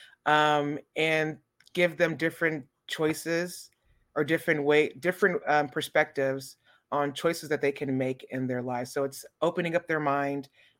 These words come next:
to what life could look like through either collaborating with different corporate partners, um, either having, we have interactive activities for our kids as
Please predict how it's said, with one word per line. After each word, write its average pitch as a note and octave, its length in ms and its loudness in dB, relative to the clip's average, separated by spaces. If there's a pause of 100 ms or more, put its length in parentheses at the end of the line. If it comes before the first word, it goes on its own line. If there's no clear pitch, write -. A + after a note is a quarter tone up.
to D#3 240 -4
what C#3+ 260 0
life C#3 360 2
could C3+ 220 -4
look C3+ 220 -4
like C3 420 -4 (120)
through C#3 480 0 (320)
either D3 180 -4
collaborating D3 720 2
with C3+ 320 -4
different C#3 360 -4
corporate C3 360 -6
partners, D#3+ 720 0 (480)
um, C3 600 -2
either C#3+ 440 2
having, C#3+ 400 0 (100)
we C#3+ 120 -8
have D3+ 220 2
interactive D3+ 440 0
activities C#3+ 800 -6 (300)
for D3+ 260 4
our D3 100 8
kids D3 300 -2
as C3+ 160 -2